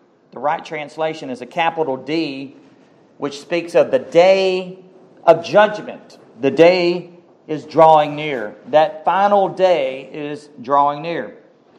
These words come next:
Notice the exhortation. Today we'll, we will consider how to stimulate or to provoke one another, as Paul says, to one ano-, uh, one another to what? To love and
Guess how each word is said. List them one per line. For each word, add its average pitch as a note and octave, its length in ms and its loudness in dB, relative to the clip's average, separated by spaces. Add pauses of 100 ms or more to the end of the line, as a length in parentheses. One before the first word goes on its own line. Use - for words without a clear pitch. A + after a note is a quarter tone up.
(440)
Notice C4 360 2
the A3+ 120 -8
exhortation. G#3+ 840 -8 (320)
Today F#3+ 800 -6
we'll, E3 500 -8
we E3 200 -12
will F#3+ 140 -12
consider F3+ 600 -10
how E3 320 -2
to F3 160 -10
stimulate B2 840 -10 (680)
or - 80 -8
to - 140 -18
provoke D3 540 2
one A#2+ 160 -6
another, A2+ 320 -8
as A#2 120 -12
Paul A#2+ 300 0
says, B2 380 -10
to B2+ 100 -10
one C3 200 -6
ano-, C3 120 -4
uh, C3 400 -4
one C#3 220 -6
another B2+ 460 -2 (600)
to E3 100 -6
what? F3+ 600 0 (320)
To D3+ 100 4
love B2+ 580 6 (880)
and C#3+ 560 -6